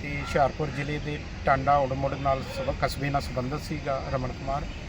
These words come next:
ਜਿਹੜੇ ਛੇ ਸੱਤ ਸਾਲ ਤੋਂ ਮਿਹਨਤ ਮਜ਼ਦੂਰੀ ਕਰਨ ਲਈ ਦੁਬਈ ਗਿਆ ਸੀਗਾ ਤੇ ਅਚਾਨਕ ਬਾਈ ਅਕਤੂਬਰ ਜਿਹੜੀ ਬੀਤੀ, ਬਾਈ ਅਕਤੂਬਰ ਆ, ਉਦੋਂ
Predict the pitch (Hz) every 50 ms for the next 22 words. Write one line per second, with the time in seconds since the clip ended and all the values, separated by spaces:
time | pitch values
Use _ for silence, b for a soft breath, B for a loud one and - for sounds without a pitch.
0 | - - - - 147 151 165 160 - - 165 156 - 180 170 165 - - 156 147
1 | 143 - - 156 147 151 147 - - - - - - - - - - - - -
2 | 143 151 170 180 190 190 175 170 143 147 147 143 147 139 - 147 139 135 135 135
3 | 139 135 131 - 139 131 131 131 123 127 135 131 127 127 120 113 113 117 - -
4 | 165 147 156 151 151 - 160 151 151 147 143 143 - - 160 - - 147 139 151
5 | 170 180 - - 170 135 120 135 135 135 151 165 151 - - - 151 127 117 135
6 | 135 139 131 139 131 139 131 120 127 120 - - 151 147 143 139 135 131 127 127
7 | - - - 135 113 110 135 135 135 135 131 120 120 123 123 127